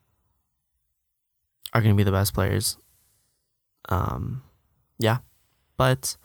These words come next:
and actually four of these guys are big men, modern day big men.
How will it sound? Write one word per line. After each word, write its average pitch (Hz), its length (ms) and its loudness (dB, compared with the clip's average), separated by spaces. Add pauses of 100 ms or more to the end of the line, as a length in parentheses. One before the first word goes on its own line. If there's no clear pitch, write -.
(600)
and 113 320 6
actually 123 340 2
four 123 340 2
of 120 60 2
these 117 160 4
guys 104 320 4
are 98 320 0 (840)
big 110 160 2
men, 110 340 -4 (1160)
modern 104 320 4
day 98 140 4
big - 240 -2
men. 73 240 -6